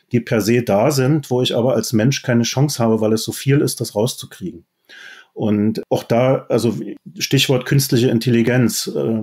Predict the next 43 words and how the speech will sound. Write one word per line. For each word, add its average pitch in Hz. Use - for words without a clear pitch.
Systeme 135
zu 139
entwickeln, 127
die 113
sich 117
selber 120
weiterentwickeln. 101
Der 101
Begriff 113
künstliche 147
Intelligenz 120
ist 123
eigentlich, 113
ich -
mag 120
den 151
gar 123
nicht 143
so 139
gerne, 143
weil, 131
äh, 123
ich 131
der 127
Meinung 123
bin, 131
künstliche 143
Intelligenz 127
erfordert 131
immer 127
ganz 117
viele 131
reale 120
Existenz, -
äh, 127
Intelligenz, 131
damit 123
man 120
überhaupt 117
erstmal -
damit 110
beginnen 147
kann. 143